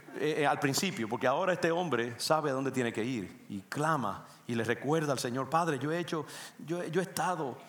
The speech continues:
te he servido con íntegro corazón, las cosas que te agradan". Ustedes recuerdan que Ezequías fue el promotor de un gran avivamiento cuando entró al reinado,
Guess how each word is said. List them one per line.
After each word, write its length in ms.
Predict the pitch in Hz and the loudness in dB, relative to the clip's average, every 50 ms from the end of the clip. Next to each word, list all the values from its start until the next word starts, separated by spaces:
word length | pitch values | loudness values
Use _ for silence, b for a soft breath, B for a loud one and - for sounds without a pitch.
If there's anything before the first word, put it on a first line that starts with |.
| - - | -4 2
te 80 | - | 2
he 20 | 156 | 4
servido 600 | - 180 160 147 165 196 190 175 147 131 113 104 - B B B B B | 4 4 2 2 2 2 2 2 0 -2 -2 -4 -10 B B B B B
con 180 | - 147 135 143 | 0 2 2 4
íntegro 380 | 156 165 151 165 139 143 131 | 2 2 0 0 0 0 0
corazón, 600 | 135 135 117 131 - - 156 156 151 135 117 107 B B B B - | 0 0 0 0 2 2 2 2 2 0 -4 -6 B B B B -2
las 140 | 123 117 | 0 0
cosas 240 | - 165 170 - 180 | 2 0 2 2 2
que 80 | 165 - | 2 2
te 80 | - | 2
agradan". 160 | 131 143 156 156 | 2 2 2 2
Ustedes 180 | 139 - 202 | 2 2 2
recuerdan 340 | 196 - 180 196 196 170 151 | 2 2 2 2 2 2 0
que 160 | - 147 127 127 B B B B | 0 0 -2 -2 B B B B
Ezequías 720 | 143 139 - 143 131 - 226 233 214 185 151 139 - - | -2 0 0 0 0 0 0 2 2 2 2 0 -2 -6
fue 420 | - - 160 190 202 196 - - | -4 0 0 2 2 0 0 0
el 220 | 143 131 131 127 123 | 0 0 0 -2 -4
promotor 880 | - - - - - 139 135 127 123 120 - 170 185 175 135 120 117 - B B B B - | -6 -12 -12 -4 -2 -2 0 0 0 0 2 2 2 4 2 -2 -4 -6 B B B B 0
de 80 | 131 139 | 2 2
un 80 | 156 160 | 4 6
gran 180 | 170 175 170 | 4 4 6
avivamiento 640 | 160 147 143 135 123 120 123 139 147 147 135 - 110 | 4 2 2 2 2 2 2 2 0 -2 -2 -2 -4
cuando 300 | 92 - 110 107 104 104 | -2 0 0 0 0 0
entró 240 | 107 104 - 127 139 | -2 0 0 0 0
al 80 | 135 123 | 0 0
reinado, 480 | 117 113 110 107 117 123 113 101 95 | 0 0 0 2 0 0 0 -2 -6